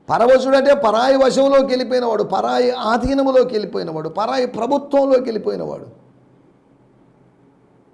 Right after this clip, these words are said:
పరాయి లోకానికి వెళ్ళిపోయినవాడు. స్తోత్రం. అనగా అతడు పరవశుడయ్యేటువంటి అనుభవం కలిగిన వాడుగా ఉండాలి.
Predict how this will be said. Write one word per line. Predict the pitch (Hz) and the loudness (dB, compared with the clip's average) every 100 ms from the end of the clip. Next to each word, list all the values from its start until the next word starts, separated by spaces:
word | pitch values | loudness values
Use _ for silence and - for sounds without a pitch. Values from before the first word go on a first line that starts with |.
| _ _ _ _ _ _ | _ _ _ _ _ _
పరాయి | 165 196 226 247 240 240 | -2 2 2 2 0 -4
లోకానికి | 220 196 240 269 277 285 269 | -2 2 2 2 0 0 -2
వెళ్ళిపోయినవాడు. | 269 247 208 226 202 180 139 - - _ _ _ _ _ _ _ _ _ _ _ _ _ _ _ _ _ _ _ _ _ _ _ _ - | -4 -4 -4 -4 -4 -6 -8 -12 -20 _ _ _ _ _ _ _ _ _ _ _ _ _ _ _ _ _ _ _ _ _ _ _ _ -20
స్తోత్రం. | - - _ _ _ _ _ _ _ _ | -20 -20 _ _ _ _ _ _ _ _
అనగా | 127 139 127 123 120 - _ _ _ _ - | -10 -8 -6 -8 -10 -20 _ _ _ _ -8
అతడు | 135 131 | -6 -6
పరవశుడయ్యేటువంటి | - - 160 175 165 160 151 147 147 143 139 131 | -10 -4 -2 0 -2 -4 -2 0 -2 -2 -6 -6
అనుభవం | 131 151 147 151 139 | -6 -6 -4 -6 -4
కలిగిన | 131 127 127 | -6 -6 -8
వాడుగా | 117 117 113 113 | -10 -10 -14 -18
ఉండాలి. | 98 90 85 | -20 -20 -20